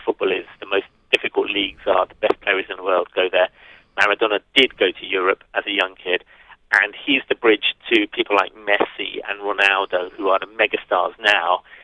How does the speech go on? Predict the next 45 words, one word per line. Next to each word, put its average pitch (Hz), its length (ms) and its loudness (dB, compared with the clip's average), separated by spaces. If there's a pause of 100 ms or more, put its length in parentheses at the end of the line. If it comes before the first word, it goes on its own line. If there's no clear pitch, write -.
(140)
you 104 80 -20
know, 101 160 -4 (480)
two 113 80 0
hundred 104 300 -2
million 92 340 -10
followers 95 340 0
or 92 60 -10
whatever 92 240 -2
on 92 140 -2
Instagram. 92 600 -4
Well, 95 200 2 (500)
it's 131 140 2 (160)
because 123 380 0
of 110 80 -6
Maradona 104 560 0
that - 180 -2
they 107 140 2
can - 200 -14
be 95 160 -6
the - 80 -12
people 95 280 -8
that 90 100 -18
they 95 220 0
are. 117 240 -2 (460)
Um, 107 220 2
in 110 100 -12
terms 170 220 4
of 110 80 -8 (140)
sporting 156 480 2
icons, 180 560 0 (640)
Maradona 214 680 4
around 151 380 2
the 104 100 -6 (100)
world, 160 460 4 (220)
um, 110 320 0 (180)
he's 175 260 2
like 180 380 4
one 165 180 0
of 180 60 2
those 175 240 4
guys 151 240 2
up 156 120 2
there 160 140 0
in, 143 140 -4
like, 139 240 0